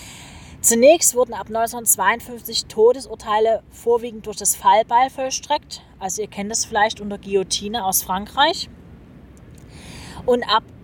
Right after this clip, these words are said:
äh, neunzehnhundertachtundsechzig wurden alle Exekutionen durch sogenannte Nahschüsse ins Hinterhaupt vollzogen, was dann eben in der zentralen Hinrichtungsstätte in Leipzig eben geschehen ist. Die zentrale Hinrichtungsstätte im Übrigen war früher mal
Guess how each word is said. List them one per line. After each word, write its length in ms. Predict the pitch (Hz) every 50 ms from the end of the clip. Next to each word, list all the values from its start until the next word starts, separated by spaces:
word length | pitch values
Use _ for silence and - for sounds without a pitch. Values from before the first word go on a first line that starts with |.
| - - -
äh, 260 | 208 214 214 208 208 202
neunzehnhundertachtundsechzig 1200 | 202 208 214 233 226 254 226 214 - 190 214 - - - 233 208 220 220 226 - - 226 - -
wurden 240 | 214 226 220 226 202 - - - -
alle 260 | - - 202 214 233
Exekutionen 880 | - 196 214 - - - - 226 214 - - - 208 196 202 208 214 202
durch 160 | 202 202 185
sogenannte 500 | - - 208 202 208 208 196 185 185 185
Nahschüsse 680 | 185 180 175 170 175 190 208 226 - - - 226 - 208
ins 200 | 185 202 185 -
Hinterhaupt 560 | - 220 214 202 220 185 185 170 160 - -
vollzogen, 640 | - 185 175 165 - - 180 175 165 156 151 156 160 - - - - - - - - - -
was 200 | 185 196 202 -
dann 100 | 214 175
eben 180 | 214 202 190
in 80 | 190 208
der 120 | 196 180
zentralen 520 | - - 202 185 - - 175 180 202 208 202
Hinrichtungsstätte 800 | 202 202 202 196 208 196 - - 185 175 - - 196 185 190 180
in 140 | 196 185
Leipzig 480 | 175 160 160 180 - - 185 - - -
eben 260 | 190 175 170 170 160 - - - -
geschehen 420 | - 185 - - - 180 170 170 170
ist. 240 | 170 170 - - - - - - - - - -
Die 80 | 190 202
zentrale 460 | - 214 202 185 - 196 208 240 247
Hinrichtungsstätte 760 | 240 269 285 302 294 277 - - 262 254 - - 262 254 254
im 100 | 247 240
Übrigen 540 | 220 233 240 - - 254 240 233 233 233 202 - -
war 200 | 202 208 214 208
früher 260 | - - 220 233 233
mal 180 | 233 233 226